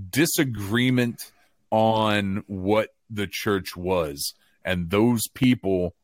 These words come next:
went to do their thing, and it was thinning the herd of people who didn't agree with the philosophy of Church of Satan. He would,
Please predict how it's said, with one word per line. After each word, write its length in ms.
went 280
to 120
do 260
their 400
thing, 680
and 640
it 180
was 400
thinning 460
the 120
herd 580
of 380
people 440
who 180
didn't 400
agree 540
with 260
the 80
philosophy 920
of 160
Church 320
of 60
Satan. 360
He 160
would, 200